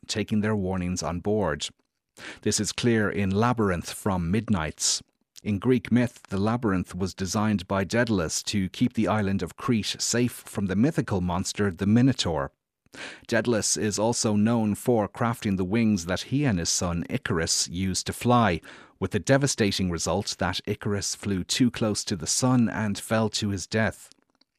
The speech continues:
No surprise then that Swift's Labyrinth makes constant references to rising too fast and falling.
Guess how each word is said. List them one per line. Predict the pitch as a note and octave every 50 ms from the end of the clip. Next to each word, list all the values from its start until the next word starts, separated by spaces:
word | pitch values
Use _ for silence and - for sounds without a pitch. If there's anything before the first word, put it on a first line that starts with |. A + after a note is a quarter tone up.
| _ _ _ _ _ _ _ - - - - - -
No | A#2 B2 B2
surprise | A#2 - A#2 - - B2+ B2 B2+ B2 -
then | - A2+ A2 G#2 F#2+ F#2
that | G2+ F#2 -
Swift's | - - - A#2+ A#2 A#2 - - -
Labyrinth | G2 G2+ A2 A#2+ A#2+ A#2 G#2+ G2 F#2+ F#2 F2+ - -
makes | F2 F2+ F2 - -
constant | - - - A2+ A#2 - - - G2 F#2 -
references | A2 A2 A2 - - G2 F2 - - F#2+ F#2+ - -
to | - - G#2+ F2+
rising | F2 G2+ G2 G2+ A2+ G#2+ - A2 G2 -
too | - - C3 B2
fast | A2+ - A2 G#2 G#2 G#2 - - -
and | - G2+ G2
falling. | - - - A#2 B2 C#3 A#2+ F#2 E2+ D#2 C#2